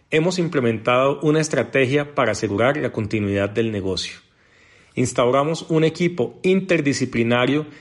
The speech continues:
que se reúne diariamente para hacer seguimiento a la situación. Asimismo, conformamos grupos de trabajo que gestionan seis temas fundamentales para Compass. El entorno laboral,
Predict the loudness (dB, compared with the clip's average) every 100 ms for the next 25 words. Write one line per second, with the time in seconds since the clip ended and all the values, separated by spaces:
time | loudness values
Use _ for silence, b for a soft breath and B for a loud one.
0 | B -6 -2 0 2 2 2 0 -2 -2
1 | 2 2 2 2 2 2 0 0 0 0
2 | 0 0 0 0 0 0 0 -2 -2 -4
3 | -4 -2 -2 -2 -6 -18 _ b b b
4 | b b b -6 -2 0 2 2 0 -8
5 | -12 -4 -2 0 0 0 2 2 2 0
6 | 0 -2 0 2 2 2 -2 -6 -4 -2
7 | -4 -2 0 2 0 -2 0 0 0 0
8 | 2 2 0 0 0 0 -2 0 0 0
9 | -2 -2 0 -2 -4 -6 -16 -20 B B
10 | B B B B 0 0 0 0 2 2
11 | 2 2 2 2 -2